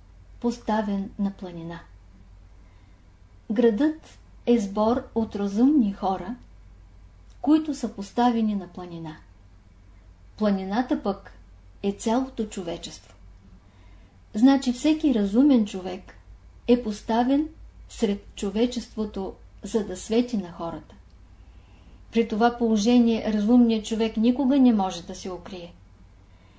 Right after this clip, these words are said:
Учените са изчислили, че този град, т.е. човешката глава, има три билиона и шестстотин милиона клетки. Можете да си представите какво грамадно число клетки се съдържат в човешкия мозък.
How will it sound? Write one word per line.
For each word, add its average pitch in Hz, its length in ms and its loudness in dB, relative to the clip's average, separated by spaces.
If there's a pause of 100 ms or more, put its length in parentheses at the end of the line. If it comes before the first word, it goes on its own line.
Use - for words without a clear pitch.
(480)
Учените 285 520 2
са 202 120 -6
изчислили, 208 720 -2 (800)
че 180 200 -6
този 254 320 2
град, 180 540 -4 (560)
т.е. 196 260 0 (500)
човешката 226 680 0
глава, 185 480 -4 (840)
има 262 460 6 (280)
три 294 320 4
билиона 220 580 2
и 247 120 6
шестстотин 220 720 -2
милиона 190 400 -6 (100)
клетки. - 420 -16 (1000)
Можете 247 460 6
да 233 80 2
си 226 160 -4
представите 233 680 0
какво 214 300 0
грамадно 220 560 0
число 226 420 -2
клетки 269 580 -2
се - 180 -2
съдържат 220 640 0
в - 80 -20
човешкия 180 560 -10
мозък. 160 320 -12